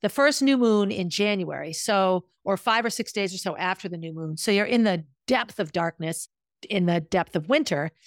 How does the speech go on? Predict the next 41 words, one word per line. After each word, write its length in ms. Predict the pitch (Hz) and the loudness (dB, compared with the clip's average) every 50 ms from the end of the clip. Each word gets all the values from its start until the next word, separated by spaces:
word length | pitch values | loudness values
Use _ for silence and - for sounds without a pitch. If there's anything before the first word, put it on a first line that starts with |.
| - _ _ _ | -20 _ _ _
beginning 400 | - 285 - - 392 427 427 349 | -4 -2 0 2 2 2 4 2
to 80 | 247 240 | 2 2
head 140 | 190 226 214 | 2 2 0
into 160 | 214 196 190 | 0 -2 -2
spring. 380 | - - - - 175 151 147 190 | -4 -4 -2 -2 0 0 -2 -4
It's 160 | 196 - - | -6 -6 -4
not 140 | 240 247 - | -4 -4 -4
the 60 | 254 | -4
shortest 400 | - - 233 214 202 202 - - | -4 0 0 0 0 0 -2 -2
days 220 | 185 175 170 - | -2 -2 -2 -4
anymore, 240 | 175 165 165 165 170 | -6 -6 -4 -6 -6
but 160 | 160 - - | -6 -6 -6
we're 80 | 185 175 | -4 -2
not 220 | 175 175 170 - | 0 0 -2 -2
done 140 | - 170 165 | -2 -4 -2
with 140 | 175 165 156 | -4 -6 -6
winter 220 | 175 165 - - - | -6 -4 -4 -4 -4
either. 400 | - 175 175 165 139 - - - _ _ - - _ - - - | -2 -4 -2 0 -2 -4 -4 -6 _ _ -20 -20 _ -18 -8 -2
And 120 | 220 226 | 0 2
in 80 | 277 294 | 2 4
that 220 | 339 359 320 - | 2 2 0 0
ceremony, 720 | - - - 302 320 349 320 247 202 185 185 185 185 185 - _ - _ _ - | -2 0 2 2 2 4 4 2 2 2 2 2 0 -2 -4 _ -20 _ _ -6
it's 140 | - 214 - | -6 -2 -2
a 60 | 233 | -2
time 280 | - - 214 277 285 285 | -2 0 0 2 4 2
of 120 | 277 196 | 2 2
reflection. 680 | 214 202 - 226 226 240 - - 339 349 359 349 349 - _ _ _ _ _ _ _ _ - | 2 0 2 2 0 0 2 2 2 2 2 2 -2 -6 _ _ _ _ _ _ _ _ -2
The 100 | 233 233 | 0 2
lines 280 | 233 247 262 294 294 349 | 2 4 2 2 0 0
of 140 | 277 - - | -2 -4 -4
communication, 800 | - 277 262 254 247 - - 247 240 247 - - 247 233 233 208 - | -4 -2 0 0 0 0 0 -2 -2 0 0 -2 -2 -2 -4 -8 -12
according 380 | - - - 226 220 208 214 196 | -12 -4 0 2 2 2 2 2
to 320 | - 214 190 190 - - | 2 2 2 2 0 -2
indigenous 420 | 196 190 180 202 - 202 190 185 - | -4 -6 -6 -4 -2 -2 -4 -4 -2
culture 500 | - 214 190 - - 190 180 185 - - | -2 -2 -2 0 0 0 0 0 -2 -4
and 280 | - 175 170 170 170 170 _ _ _ - | -6 -4 -4 -4 -6 -10 _ _ _ -8
astrology, 640 | - - - - 202 190 190 190 185 - 185 175 | -6 -4 -2 0 2 4 4 4 4 2 0 0
the 140 | 165 180 175 | 2 0 0
lines 360 | 180 196 208 220 247 277 277 | 2 4 4 4 2 2 0
of 100 | 320 277 | 0 -2
communication, 840 | - - 262 233 220 214 - 233 226 220 - 233 190 175 175 170 | 0 2 2 2 2 2 2 0 0 2 2 0 0 0 0 -2